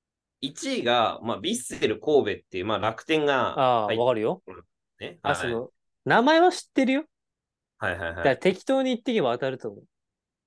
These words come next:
Speaker 1: で、二位は、
Speaker 2: うん。
Speaker 1: 横浜エフマリノスなんですよ。
Speaker 2: あー、マリノスね。
Speaker 1: そう、通称マリノス。
Speaker 2: うん。
Speaker 1: で、
Speaker 2: 中村俊輔がいたとこね。
Speaker 1: そうそうそうそうそうそうそう。
Speaker 2: うん。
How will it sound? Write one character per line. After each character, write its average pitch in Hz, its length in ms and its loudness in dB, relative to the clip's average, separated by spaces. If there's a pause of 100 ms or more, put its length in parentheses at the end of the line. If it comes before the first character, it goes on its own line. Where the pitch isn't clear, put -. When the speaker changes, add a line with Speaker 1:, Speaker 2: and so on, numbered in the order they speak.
(880)
Speaker 1:
で、 123 140 -2
二 214 300 4
位 160 80 2
は、 131 400 2 (140)
Speaker 2:
う 107 80 -16
ん。 104 180 -18 (1080)
Speaker 1:
横 127 260 0
浜 143 220 4
エ 127 280 -4
フ 135 80 0
マ 135 140 4
リ 123 80 0
ノ 98 100 -4
ス - 80 -18
な 82 60 -18
ん - 40 -20
で - 80 -20
す - 120 -20
よ。 - 100 -20
Speaker 2:
あ 107 380 -4
ー、 127 100 -18
マ 131 160 2
リ 120 80 -2
ノ 104 140 -6
ス - 100 -12
ね。 175 180 -8 (1500)
Speaker 1:
そ 117 80 -4
う、 95 60 -8
通 131 180 -4
称 127 100 0
マ 117 160 2
リ 110 100 -2
ノ 85 100 -10
ス。 - 240 -20 (100)
Speaker 2:
う 139 100 -4
ん。 104 320 -4 (140)
Speaker 1:
で、 120 420 2 (240)
Speaker 2:
中 139 220 2
村 139 140 2
俊 156 180 2
輔 - 180 -2
が 110 60 4
い 107 60 2
た 104 80 -2
と 110 100 0
こ 117 100 -8
ね。 160 200 -6 (1300)
Speaker 1:
そ - 140 2
う 107 60 -2
そ 226 200 4
う 254 60 2
そ 143 160 6
う 127 40 2
そ 117 140 2
う 101 40 -2
そ 101 120 -2
う 95 60 -6
そ 107 200 -2
う 107 40 -6
そ 85 60 -4
う。 - 20 -4
Speaker 2:
う 76 60 -6
ん。 - 60 -14